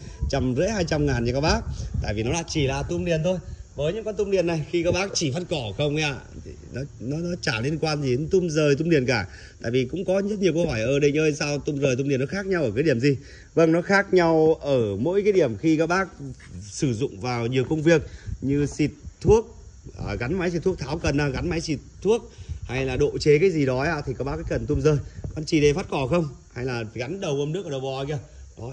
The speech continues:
chả cần tum rời, tum điền. Nói chung, gặp con nào mình sướng thì mình mua thôi ạ. Vâng, con này thì đẹp xuất sắc rồi, các bác có thể thấy đấy ạ. Đặc biệt hơn, con này đang sử dụng bộ tay ga bóp hộp xịn sò, đầu bò chắn cỏ đi.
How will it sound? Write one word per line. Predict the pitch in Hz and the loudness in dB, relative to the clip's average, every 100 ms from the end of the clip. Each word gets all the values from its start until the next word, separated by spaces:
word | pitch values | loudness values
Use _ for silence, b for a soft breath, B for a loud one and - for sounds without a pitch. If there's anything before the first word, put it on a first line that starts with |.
| - | -10
chả | 123 104 107 | -8 -6 -2
cần | 127 113 | 0 0
tum | 101 123 | -2 -2
rời, | 110 107 104 | 0 0 -2
tum | 113 | -2
điền. | 120 104 | -2 -2
Nói | 120 | -2
chung, | 135 123 | -4 -4
gặp | 120 - | -6 -6
con | 123 | -6
nào | 101 | -4
mình | 98 | -6
sướng | - 156 220 | 0 2 2
thì | |
mình | 202 127 | 0 0
mua | 120 120 | 0 0
thôi | 117 | -2
ạ. | 104 B B B B B B B - | -6 B B B B B B B -2
Vâng, | 160 | 2
con | 180 | 2
này | 160 | 2
thì | |
đẹp | 156 147 | 0 0
xuất | 214 - | -2 -2
sắc | 226 | -4
rồi, | 202 147 | -4 -4
các | |
bác | 156 | -4
có | 180 | -4
thể | 135 | -2
thấy | 127 147 | 0 0
đấy | |
ạ. | 160 - B B B _ - - - | -2 -4 B B B _ -20 -14 -8
Đặc | 160 | -4
biệt | 180 | -2
hơn, | 190 | -2
con | 180 | -2
này | 170 | -2
đang | 170 170 | -2 -4
sử | 143 | -6
dụng | 151 147 135 - 131 | -8 -8 -14 -16 -12
bộ | 143 135 139 - 143 | -6 -6 -6 -10 -8
tay | 143 135 | -6 -6
ga | 143 | -6
bóp | 143 190 | -4 -6
hộp | 185 139 | -6 -8
xịn | 143 | -8
sò, | - 151 147 | -4 -2 0
đầu | 147 151 | -2 -2
bò | 151 | -4
chắn | 147 - 135 165 | -4 -8 -10 -8
cỏ | 185 143 | -8 -6
đi. | 131 | -6